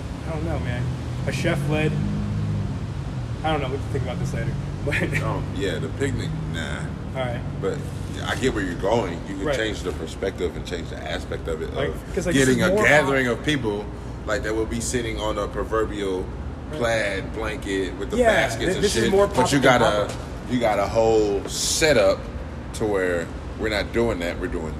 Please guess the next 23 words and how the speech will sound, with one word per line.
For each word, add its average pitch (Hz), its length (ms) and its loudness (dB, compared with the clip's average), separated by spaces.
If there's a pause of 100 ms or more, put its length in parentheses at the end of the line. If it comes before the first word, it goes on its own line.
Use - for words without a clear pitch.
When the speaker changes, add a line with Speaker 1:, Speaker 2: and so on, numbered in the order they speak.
Speaker 2:
this. - 460 -4 (120)
Speaker 1:
Right. 135 140 -4 (200)
Speaker 2:
You 82 80 -6
know 82 80 -6
what 85 80 -4
I'm 80 80 -8
saying? 87 280 -6 (160)
I - 60 -4
Speaker 1:
Right. 131 100 -2
Speaker 2:
get 123 180 2
what 101 100 -4
you're - 100 -6
saying. 110 360 -6 (380)
It's 104 120 -6
just, 107 200 -4 (360)
it's - 140 -8
not 92 140 -4
a - 20 -6
pi-, - 380 -8
it's - 160 -8
not 123 160 -2
a - 20 -6
picnic, 143 480 -2